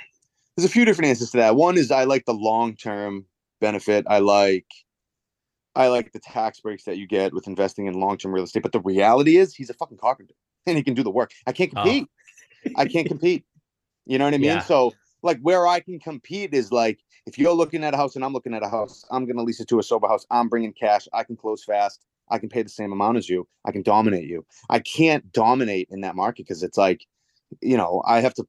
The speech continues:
Speaker 1: pay a guy to fucking do windows. You know what I mean? I have to pay a guy to do this. He can do a lot of that. Now,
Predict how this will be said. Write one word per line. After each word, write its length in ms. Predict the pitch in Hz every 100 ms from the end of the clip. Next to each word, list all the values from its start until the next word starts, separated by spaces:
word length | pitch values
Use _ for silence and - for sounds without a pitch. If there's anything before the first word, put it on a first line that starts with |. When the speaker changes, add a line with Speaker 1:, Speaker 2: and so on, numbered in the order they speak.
| _
Speaker 1:
pay 260 | - 107 127
a 40 |
guy 220 | 95 92
to 60 | 92
fucking 380 | - 110 127 120
do 140 | 117
windows. 580 | 107 160 147 85 78 - _ _ -
You 100 | 117
know 80 | 139
what 80 | 143
I 40 |
mean? 300 | 143 165 202
I 160 | 131 123
have 140 | 135
to 80 | 127
pay 280 | - 123 139
a 40 |
guy 260 | 117 117 120
to 100 | 117
do 180 | 120 123
this. 260 | 160 156
He 120 | - 123
can 180 | 117 92
do 220 | 110 147
a 40 | 110
lot 280 | 95 90
of 120 | 90 80
that. 240 | 87 85
Now, 280 | 151 127